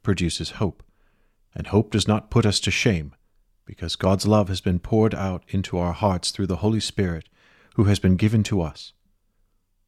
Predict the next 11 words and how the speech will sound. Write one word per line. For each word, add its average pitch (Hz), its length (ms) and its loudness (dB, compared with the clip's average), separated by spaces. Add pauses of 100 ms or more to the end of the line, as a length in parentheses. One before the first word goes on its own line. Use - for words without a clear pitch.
(100)
For - 180 -10
while 95 260 2
we 104 100 4
were 95 140 2
still 101 300 4
weak, 104 420 -2 (120)
at - 100 -8
the 76 80 -6
right 101 260 0
time, 82 380 -4 (420)
Christ - 440 -2